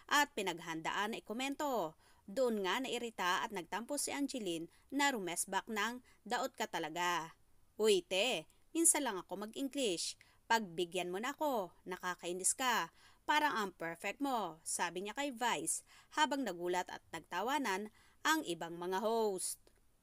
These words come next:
Siyempre, laging ready si Vice sa mga hirit at sanay na ito sa asaran. "Hindi mo na-receive yung memo? Dineclare na ng society, 'Perfect ako talaga,'" sabi pa ni Vice. Well,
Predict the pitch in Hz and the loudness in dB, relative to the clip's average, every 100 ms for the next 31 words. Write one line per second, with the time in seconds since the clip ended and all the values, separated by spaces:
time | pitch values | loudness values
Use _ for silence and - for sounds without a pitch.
0 | _ - _ _ _ _ - _ _ - | _ -20 _ _ _ _ -20 _ _ 0
1 | 302 320 302 240 180 180 190 196 185 185 | 4 4 4 4 4 2 0 -2 0 0
2 | 220 277 302 262 220 220 196 170 165 202 | -2 -2 -4 -2 0 0 -2 -6 -4 -4
3 | 269 262 - 202 - 180 175 185 285 277 | -2 -4 -4 -6 -4 -4 -4 -4 -6 -6
4 | 262 - 160 196 214 269 226 160 165 - | -4 -4 -2 -2 -2 0 0 -2 -8 -20
5 | - - - 311 311 269 226 180 175 - | -20 -6 0 2 4 2 0 0 0 -2
6 | 233 233 185 170 170 175 208 269 _ - | -2 -4 -4 -4 -4 -4 -4 -6 _ -20
7 | - 202 202 175 180 190 262 190 - - | -2 0 2 0 0 2 0 -2 -6 -14
8 | - 302 320 294 208 202 180 180 190 175 | -2 2 2 2 0 0 -2 -2 -2 -2
9 | 165 - - 190 180 190 - 175 - 262 | -2 -10 -4 -4 -2 -6 -6 -10 -8 -6
10 | 311 294 214 165 - - - - 311 233 | 0 2 4 2 -4 -18 -2 4 4 4
11 | 202 175 170 160 175 180 170 175 - - | -2 -4 -6 -2 2 4 2 0 -2 -4
12 | - - - 185 196 277 214 | -14 -20 -12 -2 2 2 2